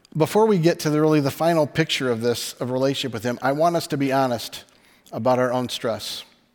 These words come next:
I want you to go home and think, "Could I be wearing any more stress?" And I want you to consider it in these three facets.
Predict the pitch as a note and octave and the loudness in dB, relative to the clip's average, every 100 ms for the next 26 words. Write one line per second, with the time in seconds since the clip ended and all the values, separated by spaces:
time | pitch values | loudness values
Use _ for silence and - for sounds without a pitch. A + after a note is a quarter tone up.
0 | _ _ _ _ _ _ - D3 E3 C#3+ | _ _ _ _ _ _ -4 0 2 0
1 | B2+ A#2+ C3+ C3 C3+ B2 B2+ G#2 A#2+ E3+ | 0 2 2 2 0 -2 -6 -4 -4 -2
2 | A#2+ G2 D3+ F#3 F3+ F3+ F3 F3 E3+ E3+ | -4 -6 -4 -2 -2 -4 -4 -4 -4 -6
3 | - F3 E3+ - - - _ _ _ _ | -8 -6 -6 -8 -16 -20 _ _ _ _
4 | _ _ _ C3 D3 F3 G#3+ G#3+ G#3 G#3 | _ _ _ -4 0 0 0 0 0 -2
5 | - C#3+ D3+ D3 C3+ D#3+ C#3+ C#3 C3+ B2 | 0 2 2 2 0 0 -2 -4 -4 -2
6 | A2+ G#2 - - - | -2 -4 -8 -14 -16